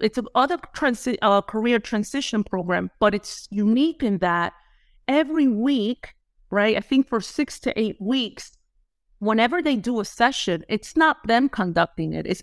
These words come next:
actually an employer conducting it. Whereas,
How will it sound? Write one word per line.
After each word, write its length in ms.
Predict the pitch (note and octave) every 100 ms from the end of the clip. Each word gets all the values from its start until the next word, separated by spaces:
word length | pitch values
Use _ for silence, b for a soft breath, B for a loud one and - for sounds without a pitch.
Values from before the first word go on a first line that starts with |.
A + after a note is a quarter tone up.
| -
actually 640 | G3 A#3+ - A#4 G#4+ F4 -
an 140 | G#3
employer 800 | F3+ - - A#3+ D4 F#4+ G3+ E3+
conducting 640 | - F3 D#3 D#3+ - E3+
it. 200 | D3+ - - F3+ -
Whereas, 720 | F#3+ F3 F#3 F#3+ F3+ F3 -